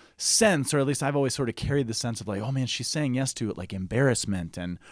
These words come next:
raised eyebrows and this, like, you know, she's gonna be kinda ostracized from her friends and she's gonna be looked at weird. No, that's not what she's saying yes to,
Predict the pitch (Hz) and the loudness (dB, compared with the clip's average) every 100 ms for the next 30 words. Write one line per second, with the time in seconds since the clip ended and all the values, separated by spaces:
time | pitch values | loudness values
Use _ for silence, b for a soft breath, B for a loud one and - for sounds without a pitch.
0 | b 110 117 127 104 - 131 127 123 113 | b 0 2 2 -2 0 2 4 4 2
1 | 104 98 98 90 95 98 90 - 90 - | 2 0 -2 -4 -2 -2 -2 -4 -6 -6
2 | B B B 143 120 90 117 113 117 95 | B B B 2 2 2 -2 0 0 0
3 | 107 - 110 131 - 120 - 107 104 - | -4 -4 2 2 2 0 0 0 0 -2
4 | 101 95 - 156 143 135 123 98 - 104 | -4 -4 2 6 6 6 2 0 -4 -6
5 | 90 87 95 143 - 131 110 139 135 131 | -6 -4 0 0 2 0 2 4 6 6
6 | 123 b b b - 381 240 156 208 196 | 2 b b b -4 0 2 4 2 2
7 | 101 73 - 85 87 69 87 90 - - | 2 0 -6 -6 -6 -4 -2 -2 -4 -6
8 | - - 101 | -8 -6 -8